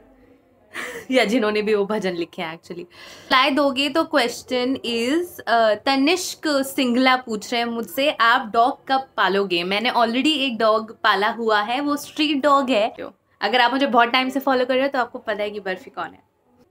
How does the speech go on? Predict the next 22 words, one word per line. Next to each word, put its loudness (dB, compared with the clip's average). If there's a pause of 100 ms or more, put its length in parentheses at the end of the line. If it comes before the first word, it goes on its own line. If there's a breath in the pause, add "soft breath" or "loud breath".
(180)
Which 2
subject 2 (120)
you 6
like 0
the 2
most? 0 (100)
अ, 2
सच 0
बताऊं, 2
मुझे 2
बायो 4
बहुत 2
पसंद 2
थी, 2
मुझे 0
हिस्ट्री 0
बहुत 2
पसंद -2
थी। -4 (300 loud breath)
मतलब, 2
जो, 2
अ, 2